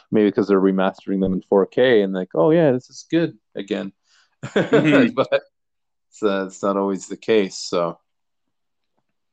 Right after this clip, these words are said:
Speaker 2: Yeah, I wonder,
Speaker 1: Uh,
Speaker 2: I wonder, you know, so far, you know, every movie that I've picked has obviously been, uh,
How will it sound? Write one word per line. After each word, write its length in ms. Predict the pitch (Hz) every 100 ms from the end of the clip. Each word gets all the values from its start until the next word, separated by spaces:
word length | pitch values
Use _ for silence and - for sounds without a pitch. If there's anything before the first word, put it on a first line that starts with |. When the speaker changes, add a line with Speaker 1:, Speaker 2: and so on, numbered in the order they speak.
| - -
Speaker 2:
Yeah, 160 | 139
I 60 | 139
wonder, 640 | 143 160 160 143 123 120
Speaker 1:
Uh, 60 | -
Speaker 2:
I 40 | 131
wonder, 560 | 151 156 143 127 113 - _ _ -
you 140 | 135
know, 320 | 117 113 - -
so 260 | - - 151
far, 640 | - 160 170 123 117 95 -
you 200 | - -
know, 180 | 123 113
every 320 | - 143 139
movie 480 | 123 127 113 117 117 _ _ -
that 120 | 110
I've 220 | 113 104
picked 240 | 160 143 -
has 120 | 120
obviously 460 | 120 120 120 117
been, 400 | 104 107 104 98 - _ _ _ _ _ _ _ _ _ _ _ _ -
uh, 380 | 104 98 90